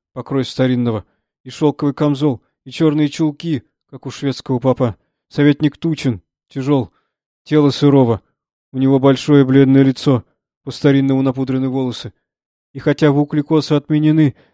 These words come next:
всегда в черном кошельке косица господина советника, и прикрыта большая голова его очень маленькой треуголкой с серебряным галуном, по обычаям времен Павловых. Строитель колоннад, господин советник Жербин, скуп на слова.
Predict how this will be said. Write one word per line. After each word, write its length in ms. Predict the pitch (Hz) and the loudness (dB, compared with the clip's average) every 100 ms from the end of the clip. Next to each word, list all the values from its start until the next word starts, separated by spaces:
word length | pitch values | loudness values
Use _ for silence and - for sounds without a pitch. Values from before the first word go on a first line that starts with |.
| _ | _
всегда 400 | - 147 143 143 | -4 -2 2 2
в 80 | - | 2
черном 400 | 160 147 139 131 | 0 2 2 -2
кошельке 480 | 139 147 139 160 | -4 -4 -2 -4
косица 500 | 139 143 - 143 - | 0 0 -2 -8 -8
господина 540 | 135 131 - 143 143 135 | -6 -6 -2 0 0 0
советника, 640 | 147 143 135 139 123 117 _ _ - | 2 2 2 -2 -4 -6 _ _ -18
и 80 | |
прикрыта 480 | 131 147 147 170 156 | -4 -4 0 0 2
большая 460 | 143 143 - 151 143 | 2 0 2 0 2
голова 360 | 147 147 147 143 | 2 4 4 4
его 160 | 139 | 4
очень 260 | 143 - 147 | 2 0 -6
маленькой 440 | 151 147 143 147 | -2 -2 -2 -6
треуголкой 680 | 139 143 143 151 143 - 123 - _ _ | -6 -4 -2 0 0 -2 -6 -8 _ _
с 80 | |
серебряным 560 | - 139 143 127 131 131 | -8 0 0 2 0 0
галуном, 420 | 131 135 131 107 _ _ _ | 0 0 0 -4 _ _ _
по 120 | 135 | -4
обычаям 380 | 135 127 135 127 | -2 -2 -2 0
времен 260 | 127 127 | 0 0
Павловых. 560 | 135 120 117 110 - _ _ _ _ _ _ _ _ | 0 0 0 -4 -10 _ _ _ _ _ _ _ _
Строитель 480 | - 135 135 131 123 | -10 -2 -2 -2 -6
колоннад, 440 | 131 131 135 127 _ _ | -2 0 0 -6 _ _
господин 380 | 127 - 139 135 | -18 -4 -2 -2
советник 420 | 139 135 131 135 | 2 0 2 -2
Жербин, 420 | 117 131 127 127 113 _ _ | 0 0 2 -2 -2 _ _
скуп 420 | - - 160 135 131 | -20 -14 -12 -12 -12
на 80 | |
слова. 460 | 120 - 127 117 | -12 -4 0 0